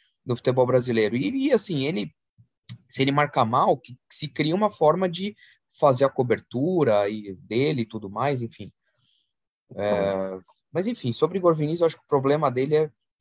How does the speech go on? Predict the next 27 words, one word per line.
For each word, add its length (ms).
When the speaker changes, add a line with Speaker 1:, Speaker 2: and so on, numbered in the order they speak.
Speaker 1:
esse, 360
em 40
Speaker 2:
Não, 60
Speaker 1:
termos 260
de 40
Speaker 2:
na 100
verdade, 500
eu 60
Speaker 1:
personalidade. 100
Speaker 2:
acho 140
que 80
o 60
problema 460
do 80
Igor 220
Vinícius 500
é 40
a 40
tomada 340
de 100
decisão. 480
O 80
Igor 200
Vinícius 420
sempre 320
consegue 760
Speaker 1:
Também, 320